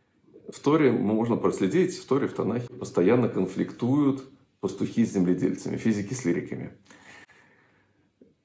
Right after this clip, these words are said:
Пе-, первый конфликт пастуха с земледельцем – это конфликт Каина и Эвеля,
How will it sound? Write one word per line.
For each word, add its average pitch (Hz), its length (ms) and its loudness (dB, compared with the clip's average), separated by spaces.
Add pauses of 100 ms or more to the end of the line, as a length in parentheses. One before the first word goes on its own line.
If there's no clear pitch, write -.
(680)
Пе-, 160 140 6
первый 147 420 6
конфликт 101 560 0
пастуха 101 360 0
с 98 80 0
земледельцем – 92 680 2 (880)
это 95 200 -2
конфликт 98 460 -4
Каина 104 340 4
и 98 200 6
Эвеля, - 400 -4